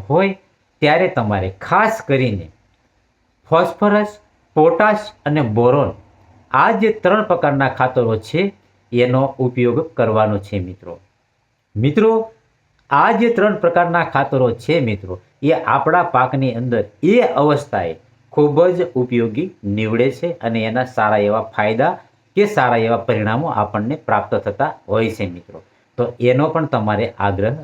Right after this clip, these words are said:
રાખવાનો છે મિત્રો. ચલો મિત્રો, હવે જે આ ત્રણ પ્રકારના ખાતરો છે મિત્રો, એમાંથી ફોસ્ફરસ આપણા પાકની અંદર કેવું કાર્ય બજાવે છે એના વિશે પણ થોડી ઘણી ચર્ચા કરીએ મિત્રો.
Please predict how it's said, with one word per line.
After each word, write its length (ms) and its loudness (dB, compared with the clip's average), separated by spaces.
રાખવાનો 480 -4
છે 180 -20
મિત્રો. 380 -20
ચલો 260 2
મિત્રો, 400 -2
હવે 200 4
જે 260 2
આ 240 0
ત્રણ 260 0
પ્રકારના 480 0
ખાતરો 460 -2
છે 320 -2
મિત્રો, 380 -8
એમાંથી 380 0
ફોસ્ફરસ 500 0
આપણા 280 2
પાકની 420 0
અંદર 300 0
કેવું 300 4
કાર્ય 420 2
બજાવે 460 2
છે 320 -8
એના 220 0
વિશે 260 -4
પણ 160 -8
થોડી 320 -2
ઘણી 200 -2
ચર્ચા 400 -4
કરીએ 300 0
મિત્રો. 320 -18